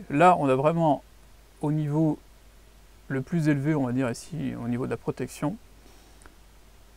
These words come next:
Ça permet quand même de proposer par exemple une feuille de calcul qui ne pourra pas être modifiée. Alors bien sûr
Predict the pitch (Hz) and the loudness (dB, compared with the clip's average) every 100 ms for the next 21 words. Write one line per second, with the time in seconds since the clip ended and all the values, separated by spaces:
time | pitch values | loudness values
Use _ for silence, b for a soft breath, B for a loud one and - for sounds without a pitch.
0 | - - - - - - - - - 185 | -20 -20 -20 -20 -20 -20 -20 -6 0 2
1 | 185 151 165 160 135 165 170 135 123 117 | 2 0 -2 -2 -2 -4 -4 -4 -4 -4
2 | 117 117 120 120 - - 120 - 170 - | -6 -6 -8 -8 -8 -10 -12 -4 -4 -2
3 | 160 139 156 143 117 120 120 131 165 - | -2 -2 -2 0 -2 -2 -4 -6 -6 -10
4 | 123 117 131 B B B B B B - | -8 -8 -12 B B B B B B -10
5 | 156 135 175 160 139 - 117 - 143 165 | -8 -4 -2 -2 -2 -2 -2 -4 -8 -4
6 | 190 123 - 156 - - - - - - | -4 -6 -8 -14 -18 -20 -20 -20 -20 -20
7 | - - - - - - - - - 165 | -20 -20 -20 -20 -20 -20 -20 -10 -2 0
8 | 160 143 - 196 131 127 165 156 - 131 | 2 -2 0 2 2 2 0 -2 -4 -6
9 | 120 - 160 123 117 139 139 - - 131 | -6 -4 -2 -2 0 0 0 -2 -6 -4
10 | 165 151 113 117 | -2 -2 -4 -8